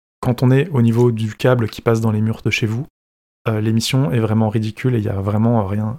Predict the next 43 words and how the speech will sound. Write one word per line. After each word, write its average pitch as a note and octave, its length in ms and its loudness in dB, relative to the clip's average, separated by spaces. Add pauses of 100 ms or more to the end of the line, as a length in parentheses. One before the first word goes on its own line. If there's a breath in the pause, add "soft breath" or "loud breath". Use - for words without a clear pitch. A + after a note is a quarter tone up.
(140)
rien A2+ 100 -2
à G#2 60 -2
dire. G#2 220 -6 (760)
Donc - 160 -6
en D3+ 40 2
plus, - 460 -4 (440)
ce - 120 -4
rayonnement B2 280 6
n'est B2 100 6
pas A#2 120 2
ionisant, A#2 460 4 (240)
c'est-à-dire A#2 320 -4
qu'il G#2+ 140 0
n'altère A2+ 400 0
pas B2 140 2
votre G#2+ 220 -2
A G#2+ 40 -4
D G#2 100 0
N, D3+ 180 -4 (880)
contrairement D3+ 500 4
aux C3+ 40 4
rayons B2 220 4
du A#2 80 0
soleil C#3 400 2 (540)
ou, D#3+ 400 6
euh, A#2 140 6
la A2 100 4
machine A#2+ 280 2
qui - 80 0
a G#2+ 40 -2
permis G#2+ 220 2
de A#2 60 -10
faire G#2+ 160 -4
une G#2+ 80 0
radio G#2+ 220 2
de A#2 60 -2
votre A2+ 140 0
cheville B2 340 2
quand A2 140 0
vous G#2 240 -2
êtes, - 180 -6
euh, G#2+ 200 -4
foulé, A#2+ 540 -2